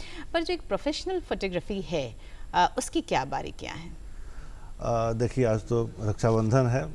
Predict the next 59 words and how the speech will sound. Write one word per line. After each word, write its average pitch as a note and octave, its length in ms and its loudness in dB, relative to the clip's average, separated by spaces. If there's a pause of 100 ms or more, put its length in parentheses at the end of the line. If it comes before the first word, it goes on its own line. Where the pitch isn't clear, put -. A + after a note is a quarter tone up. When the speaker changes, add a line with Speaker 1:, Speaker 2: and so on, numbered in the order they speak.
(140)
Speaker 2:
और G2+ 320 0
Speaker 1:
जी। G#2+ 80 2
Speaker 2:
आपने A2 580 0
शुरुआत G#2 380 4 (120)
में G#2+ 360 2
जैसा, G2+ 400 0
अ, F#2 80 -2 (800)
कहा G#2 160 -2
कि A2 360 -6 (120)
धागे A2+ 420 6
की A2 140 0
बात F2+ 300 -2
है, G2 160 -8 (180)
तो A#2+ 120 -2
फोटोग्राफी C3+ 480 2
भी D3 200 4
एक B2+ 140 2
धागा G#2+ 320 4
ही A2+ 200 6
कहे, G2 240 0
दो G2+ 240 0
छोर G#2 340 -4
हैं G2+ 80 -4
इसके। - 220 -8 (460)
Speaker 1:
जी। D#3+ 80 -6
Speaker 2:
एक B2 300 4
है A#2 80 6
प्रकाश, A2+ 580 2
और B2 140 2
अगर B2+ 180 6
हिंदी C3 260 6
की C#3 100 6
बात A#2+ 200 6
करें, B2 100 2
वो A#2 100 8
छायाचित्र G#2+ 580 2
है, F#2+ 180 -4 (140)
Speaker 1:
हम्म। D3 200 -4
Speaker 2:
तो - 140 -4
प्रकाश C3 440 6
का C3+ 100 4
संबंध A#2+ 400 4
छाया A2 280 4
से B2 120 0
होगा, A#2 200 4
छाया G#2+ 340 2
होगी G2+ 180 4
तो - 120 -6
प्रकाश G#2 440 -2
होगा, A2 200 -2
तो D3+ 160 -2
वही D3+ 180 6
दो C#3 220 6
धागे A2 280 6
अगर B2 200 6
बात G#2 220 4
करें A2+ 200 2
यहाँ A2+ 180 0
हैं। C#3+ 180 -6